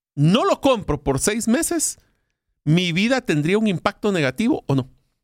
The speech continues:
Si la respuesta es no, es porque lo quiero, no porque lo necesito. Porque cualquier cosa que yo necesite va a tener un impacto fuerte en mi vida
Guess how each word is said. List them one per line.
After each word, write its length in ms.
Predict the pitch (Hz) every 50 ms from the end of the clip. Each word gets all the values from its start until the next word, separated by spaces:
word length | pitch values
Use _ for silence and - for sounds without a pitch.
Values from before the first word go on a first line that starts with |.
| _ _ _ _ _ _ _ _ _ _ _ _ _ _ -
Si 160 | - - 190
la 140 | 190 196 196
respuesta 560 | 202 196 - - - 370 349 285 - - 170
es 100 | 165 151
no, 280 | 160 185 247 440 392 - _ _ _ _ -
es 100 | 139 -
porque 220 | - 165 - 180
lo 140 | 147 120 113
quiero, 340 | - - 190 175 117 98 - -
no 120 | 139 143
porque 200 | - 160 - 151
lo 140 | 127 127 127
necesito. 680 | 127 135 143 135 - 123 110 - 170 160 - - - _ _ _ _ _ _ _ _ _ _ _ _ _ _ _ _
Porque 220 | - 170 151 185
cualquier 380 | - 185 165 156 - 233 247 330
cosa 200 | - 381 - 370
que 120 | - - 165
yo 120 | 175 202
necesite 800 | 262 311 311 - - 165 143 - - 302 320 - - 156 151 160
va 160 | - 139 147
a 60 | 175 180
tener 180 | - 190 180 190
un 100 | 202 208
impacto 600 | 196 165 - - _ - 214 214 _ _ - 208
fuerte 480 | 202 - - - 220 220 208 - - 151
en 80 | 131 135
mi 140 | 135 135
vida 360 | 135 180 240 339 370 349 -